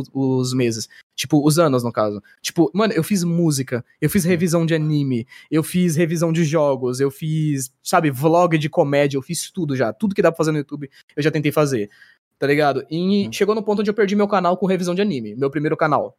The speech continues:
Speaker 1: Quando eu tinha, tipo, lá pros dezessete, dezoito anos, comecei a fazer revisão de anime.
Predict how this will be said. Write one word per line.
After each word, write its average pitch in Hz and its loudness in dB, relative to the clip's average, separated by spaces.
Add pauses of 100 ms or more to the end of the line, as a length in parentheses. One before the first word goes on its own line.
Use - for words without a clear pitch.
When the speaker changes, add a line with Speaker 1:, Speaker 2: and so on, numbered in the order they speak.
(140)
Speaker 1:
Quando 139 -2
eu 135 0
tinha, 147 -2
tipo, 139 -6
lá 139 4
pros 151 -2
dezessete, 143 -2
dezoito 139 -4
anos, 170 -4 (340)
comecei 175 0
a - -2
fazer 185 0
revisão 180 0
de 185 0
anime. 196 0